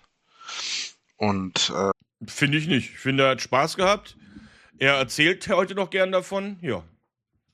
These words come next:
Speaker 2: Und Rainer, er lässt dich ja auch gar nicht so schlecht wegkommen, ne?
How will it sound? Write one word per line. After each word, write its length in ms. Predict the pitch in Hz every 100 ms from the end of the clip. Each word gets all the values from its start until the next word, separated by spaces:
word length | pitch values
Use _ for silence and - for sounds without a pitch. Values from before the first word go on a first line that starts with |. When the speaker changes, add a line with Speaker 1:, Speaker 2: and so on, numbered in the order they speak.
| _ _ _ _
Speaker 2:
Und 140 | 185
Rainer, 260 | 185 208 170
er 100 | 170
lässt 260 | 175 180 -
dich 80 | -
ja 80 |
auch 140 | 151 -
gar 200 | 151 170
nicht 260 | 180 - -
so 460 | 110 107 139 139
schlecht 480 | 113 - 85 - -
wegkommen, 340 | 76 - - _ _
ne? 220 | 127